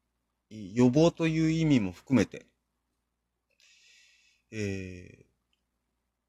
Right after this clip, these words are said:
お出かけはあまりせずにいたんですけどね。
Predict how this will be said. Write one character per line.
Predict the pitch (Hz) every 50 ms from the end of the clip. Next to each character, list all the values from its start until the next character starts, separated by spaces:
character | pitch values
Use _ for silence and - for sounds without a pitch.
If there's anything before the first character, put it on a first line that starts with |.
| _ _ _ _ _ _ -
お | 120
出 | 127 123
か | 123 117
け | 117 123
は | 117 110
あ | 117
ま | 139 139
り | 143
せ | 135 - - - - 196 185
ず | 165 147
に | 113 98 92
い | -
た | 101 95
ん | 90 82
で | 76 71
す | -
け | _ 90
ど | 85 82
ね。 | 87 95 98 101 101 104 104 101